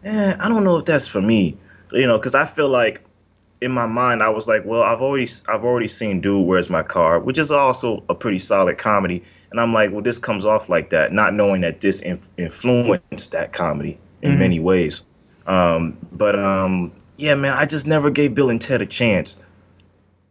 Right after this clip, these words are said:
Speaker 1: I
Speaker 2: Yeah.
Speaker 1: always said I would, which, you know, I'm grateful that you introduced me to this 'cause I'm glad I watched them back to back.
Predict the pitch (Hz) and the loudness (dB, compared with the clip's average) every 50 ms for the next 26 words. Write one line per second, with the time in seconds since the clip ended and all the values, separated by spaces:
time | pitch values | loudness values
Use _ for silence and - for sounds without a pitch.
0 | _ _ _ _ _ _ _ _ _ _ _ - - 104 117 127 117 - - - | _ _ _ _ _ _ _ _ _ _ _ -8 -2 0 2 2 2 0 0 2
1 | 117 104 90 82 76 76 80 80 80 76 - - 90 90 - 98 85 82 90 90 | 2 2 2 2 0 0 -2 -4 -4 -4 -6 -6 -8 -8 -6 -4 -2 0 0 0
2 | 92 104 101 95 87 92 87 85 85 82 80 85 85 80 78 78 - - 98 92 | 2 2 0 0 0 0 2 2 2 2 0 -2 -4 -6 -6 -10 -8 -6 -6 -6
3 | - - 80 85 92 90 - 92 87 78 82 78 80 78 - - 92 82 82 82 | -6 -4 0 0 0 0 0 -2 -2 -2 0 0 0 -2 -2 -4 -4 -2 -2 -2
4 | 82 76 90 87 82 80 80 80 87 87 87 87 82 - - 87 80 76 80 80 | 0 0 2 2 2 2 0 0 0 2 2 2 0 -2 -6 -10 -8 -2 0 0
5 | - - - - 73 90 90 85 78 - | 0 -2 -4 -6 0 2 2 2 2 0